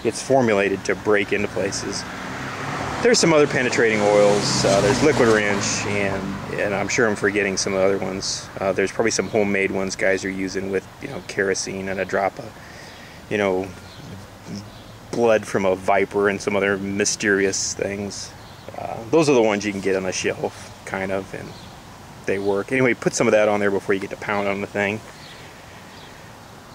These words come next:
Another thing that might help you, I don't recommend it right off the bat, is, uh, you may wanna warm that up with a torch, or I would, I would get a, uh, maybe a heat gun or hair dryer and warm that,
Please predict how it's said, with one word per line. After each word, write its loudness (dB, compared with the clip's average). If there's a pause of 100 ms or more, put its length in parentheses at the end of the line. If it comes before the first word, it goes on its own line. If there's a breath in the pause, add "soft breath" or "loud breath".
(440)
Another 6
thing 4
that 4
might 4
help 4
you, 6
I 6
don't 4
recommend 2
it 0
right 2
off 0
the -2
bat, 2
is, 0
uh, 0
you -2
may 4
wanna 4
warm 2
that 2
up 0
with -4
a -2 (460)
torch, 2
or 0
I 4
would, 6
I 2
would 4
get 2
a, 2
uh, -6 (2000)
maybe 2
a 2
heat -6
gun 0 (120)
or -4
hair 2
dryer 0
and -6
warm -2
that, -2